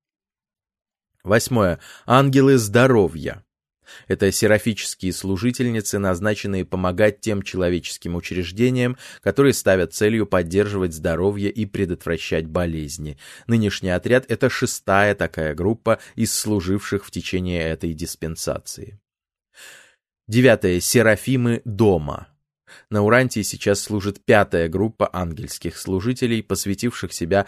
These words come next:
сохранению и развитию дома, основного института человеческой цивилизации. Десятое. "Ангелы промышленности".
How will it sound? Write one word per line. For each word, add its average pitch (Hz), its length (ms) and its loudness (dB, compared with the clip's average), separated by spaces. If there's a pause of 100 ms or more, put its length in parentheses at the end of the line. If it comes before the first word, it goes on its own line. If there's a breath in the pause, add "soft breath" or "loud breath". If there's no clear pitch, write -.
(140)
сохранению 110 800 0
и 107 80 -2
развитию 92 720 0
дома, 95 640 2 (200 loud breath)
основного 90 640 -2
института 87 560 -4
человеческой 71 720 -6
цивилизации. 73 840 -10 (580)
Десятое. 98 600 -2 (240 loud breath)
"Ангелы 117 500 4
промышленности". - 1120 -2